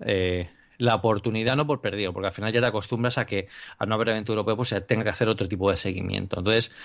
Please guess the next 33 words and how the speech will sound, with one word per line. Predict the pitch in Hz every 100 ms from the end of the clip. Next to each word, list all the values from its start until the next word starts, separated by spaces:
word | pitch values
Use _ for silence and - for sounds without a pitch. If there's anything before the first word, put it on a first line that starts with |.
| - - - - _ 123
yo | 123
con | 135
los | 123
chicos | 131
de | 131
Apple | 127 117
Esfera | - 120
ya | 117
estábamos, | 110 - _ 135 123 117 110 104 98 98 - - - _ _ _
eh, | 117 104 98 95 92
planteando | 113 101 98 95 101 104 104 104
un | 101 104
seguimiento | - 113 107 110 104 101
de, | 95 95 90
de | 87
cierta | 113 107 104
forma. | - 131 139 101
De |
hecho, | 104 113
incluso | 104 110 98 101
comenté, | 98 95 87 107 101 - - - -
digo, | 117 98
"Mira, | 104 95
ya | 101
ha |
llegado | 107 107 104 104 95 90
la, | 98 95 92 104
la | 98
invitación, | 98 98 101 - 107 104
va | 98
a |
los | 95 92
medios". | 113 120 123 139 160